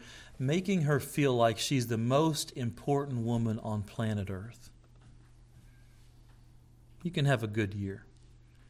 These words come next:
Ma'am, make your husband feel like that he is the most respected man on the planet.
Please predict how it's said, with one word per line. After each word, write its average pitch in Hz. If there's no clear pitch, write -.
Ma'am, 180
make 208
your 196
husband 143
feel 170
like 139
that 131
he 185
is 131
the 131
most 135
respected 160
man 120
on 120
the 110
planet. 92